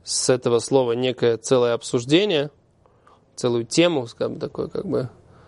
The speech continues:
ответвление такое. Поэтому, э, этот термин упоминается, а термин, э, "теленок" не употребляется в Мишне, а просто говорит "сын коровы".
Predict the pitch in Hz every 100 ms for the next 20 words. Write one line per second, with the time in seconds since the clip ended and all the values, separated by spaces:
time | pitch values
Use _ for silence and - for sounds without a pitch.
0 | _ - 123 139 123 139 160 180 143 123
1 | 117 120 131 - _ - 117 135 139 123
2 | 117 117 - - 120 113 113 135 131 123
3 | 127 120 120 123 127 156 170 165 - -
4 | 131 123 - 131 127 123 - _ _ _
5 | _ - 123 113 - 143 143 151 160 139
6 | - _ _ 127 131 123 127 123 120 120
7 | 120 117 117 117 - 147 127 113 117 113
8 | - - - - 156 131 - 123 120